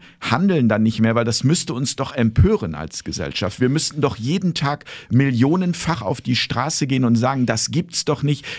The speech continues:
was ihr den Kindern antut, äh, äh, was ihr den, den armen Menschen antut“, ähm, auch jetzt nicht nur hier in diesem Land, ja, sondern halt weltweit.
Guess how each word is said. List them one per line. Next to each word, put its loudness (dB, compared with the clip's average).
was 0
ihr 0
den 0
Kindern 0
antut, 0
äh, 2
äh, 0
was 0
ihr 2
den, 2
den 2
armen 0
Menschen -2
antut“, -2
ähm, 2
auch -4
jetzt 0
nicht 0
nur 4
hier 2
in 4
diesem 2
Land, 0
ja, 2
sondern 0
halt 0
weltweit. 0